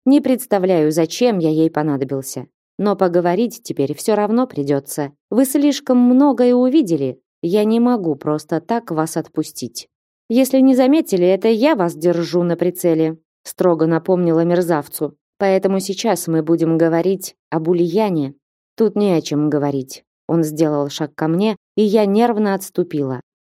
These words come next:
Чёртов хищник. Настоящий тигр, от которого даже запах опасности исходит. Я отсюда его ощущала, всё сильнее сожалея, что не отправила Джеффу сообщение.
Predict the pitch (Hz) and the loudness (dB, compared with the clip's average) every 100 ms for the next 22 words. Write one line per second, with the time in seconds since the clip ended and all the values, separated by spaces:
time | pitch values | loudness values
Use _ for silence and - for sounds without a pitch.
0 | - - 277 277 - 262 - - 185 - | -10 -2 0 -2 -6 -10 -10 -10 -8 -6
1 | 143 127 - - _ - 190 196 - 185 | -8 -10 -14 -20 _ -4 -2 -2 -2 0
2 | 180 175 285 285 - 277 - 247 226 175 | 0 0 0 -2 -2 -2 -2 -2 -2 -2
3 | 175 - _ _ - 156 - 165 160 190 | -4 -6 _ _ -12 -12 -6 -4 0 0
4 | 190 170 160 170 175 208 196 262 254 151 | 0 0 0 -2 -2 -4 -2 -2 -2 -4
5 | 147 202 - 220 175 160 151 - 185 208 | -8 -8 -4 -4 -2 -2 -2 -2 -2 -2
6 | - 196 165 139 - - _ _ _ 170 | -2 0 0 -2 -8 -12 _ _ _ -2
7 | 175 175 170 - 208 165 147 151 156 147 | 0 0 -2 -4 -2 -2 -2 -2 -2 -2
8 | - 165 - 160 147 147 - - - 196 | -4 -6 -4 -4 -4 -8 -14 -8 -2 -2
9 | 202 190 190 208 220 190 190 - 196 185 | 0 0 2 2 2 0 -2 -2 -2 0
10 | 175 175 190 160 151 - 156 165 170 170 | 0 2 0 0 -4 -4 -2 0 -2 -2
11 | - 180 196 175 175 165 143 180 214 196 | -2 0 2 2 0 -2 -2 -2 0 -2
12 | 196 180 170 170 - 147 139 131 | -4 -2 -4 -4 -4 -2 -2 -6